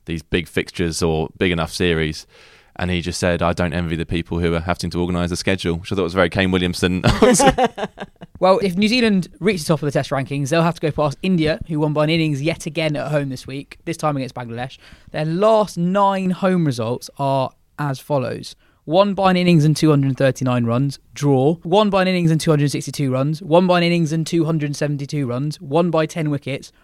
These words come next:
Speaker 2: Won by two hundred three runs. Won by an innings and a hundred thirty-seven runs. Won by an innings and two hundred two runs. And won by an innings and a hundred thirty runs.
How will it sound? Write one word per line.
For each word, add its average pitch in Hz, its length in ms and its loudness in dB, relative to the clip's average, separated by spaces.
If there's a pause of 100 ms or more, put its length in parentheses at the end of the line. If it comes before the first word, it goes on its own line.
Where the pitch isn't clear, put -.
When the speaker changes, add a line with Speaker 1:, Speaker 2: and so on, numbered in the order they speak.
Speaker 2:
Won 175 180 4
by 175 140 6
two 170 180 2
hundred 151 260 0
three 147 180 -2
runs. 123 320 -4 (320)
Won 180 220 2
by 180 160 2
an 175 80 -2
innings 165 300 0
and 156 100 0
a 143 60 -2
hundred 156 320 0
thirty-seven 143 500 -4
runs. 135 300 -6 (200)
Won 185 200 6
by 180 100 4
an 180 60 2
innings 175 280 0
and 165 200 0
two 165 100 2
hundred 147 300 0
two 151 180 0
runs. 120 280 -2 (100)
And 131 100 -2
won 147 180 4
by 135 180 0
an 135 40 2
innings 131 300 0
and 127 120 -8
a 123 40 -4
hundred 127 240 -4
thirty 120 320 -6
runs. 107 320 -6